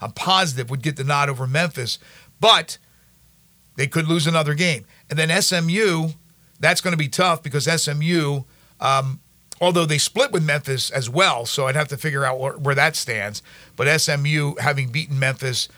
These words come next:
um, it's not a point, I don't think it's, it may get down to a point differential or something like that with the teams, but pretty much I think the way they settle it is if they split their season series, then it goes to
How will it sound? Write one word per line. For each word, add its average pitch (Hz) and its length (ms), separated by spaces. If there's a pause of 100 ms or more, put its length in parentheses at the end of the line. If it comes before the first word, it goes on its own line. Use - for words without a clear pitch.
(160)
um, 120 360
it's 139 160
not 208 140
a 202 40
point, 208 440
I 151 80
don't 185 200
think 185 180
it's, - 280 (840)
it 175 200
may 208 160
get 170 220
down 208 220
to 202 60
a 170 100
point 160 340
differential 151 640
or 151 120
something 147 340
like 135 200
that 139 240
with 143 100
the 127 60
teams, 143 340
but 139 220 (680)
pretty 226 260
much 185 360
I 151 140
think 190 400
the 185 60
way 175 180
they 156 140
settle 160 420
it 135 80
is 123 300 (520)
if 147 220 (160)
they 151 160
split 196 500
their 175 360
season 156 460
series, 131 760 (360)
then 160 200
it 151 140
goes 170 380
to 151 440